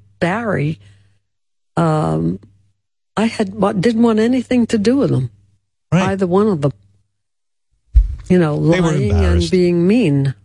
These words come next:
Speaker 1: Mm-mm. No. That's why my, you know, when I met my own husband, he liked honesty. He liked my honesty,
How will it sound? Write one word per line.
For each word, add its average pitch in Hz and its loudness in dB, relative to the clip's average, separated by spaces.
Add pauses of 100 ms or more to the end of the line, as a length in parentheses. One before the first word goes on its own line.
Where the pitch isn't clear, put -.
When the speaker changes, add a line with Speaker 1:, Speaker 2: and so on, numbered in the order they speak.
(100)
Speaker 1:
Mm-mm. 180 2 (840)
No. 165 2 (1160)
That's 208 -2
why 175 4
my, 165 0
you 175 0
know, 165 2
when 165 2
I 160 2
met 185 0
my 156 0
own 180 2
husband, 160 -4 (1800)
he 226 0
liked 196 -2
honesty. 156 -2
He 170 0
liked 180 -2
my 165 2
honesty, 175 0